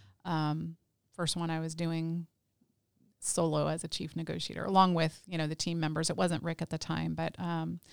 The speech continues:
I'm trying to remember if we faced outright takeaways.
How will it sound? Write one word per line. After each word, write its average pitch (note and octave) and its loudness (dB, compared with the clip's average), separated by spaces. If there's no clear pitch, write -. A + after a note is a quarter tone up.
I'm F#3+ 2
trying A#3 6
to A3 0
remember F3+ 2
if E3+ -4
we E3+ -4
faced E3 -4
outright E3 -2
takeaways. E3+ -4